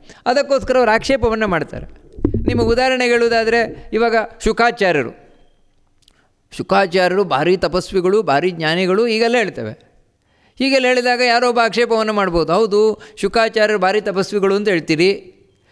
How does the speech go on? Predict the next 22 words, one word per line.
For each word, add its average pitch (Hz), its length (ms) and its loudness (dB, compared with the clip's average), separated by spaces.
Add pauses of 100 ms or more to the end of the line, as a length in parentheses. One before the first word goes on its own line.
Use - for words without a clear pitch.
(160)
ಅವರು 214 280 2
ಬೇಕಾಗಿದ್ದನ್ನ 220 800 0
ಕೊಡ್ತಾರೆ, 196 520 0
ಬೇಕಾಗಿದ್ದನ್ನ 220 640 -2
ಪಡೆಯಬಲ್ಲರು 190 580 0
ಅಂತ 190 140 -2
ಹೇಳ್ತೀರಿ, 156 440 0
ಮತ್ತೆ 254 440 -4
ಯಾಕೆ 233 80 0
ಹುಚ್ಚರಾಗಿ 202 380 0
ತಿರುಗ್ತಾ 180 300 -2
ಇದ್ದಾರೆ 180 240 0
ಅವರು?" 185 360 -8 (1040)
ಮನೆ 220 180 0
ಕಟ್ಕೊಂಡು 185 340 -2
ಒಂದು 175 120 0
ಆರಾಮಾಗಿ 170 260 0
ಇರ್ಲಿಕ್ಕಾಗಲ್ಲ 147 460 -2
ಅವರಿಗೆ, 101 300 -10 (880)
ಒಂದು 214 140 -2
ಮನೆಯಲ್ಲಿ 196 300 2
ಇರ್ಲಿಕ್ಕಾಗಲ್ವ? 139 500 -2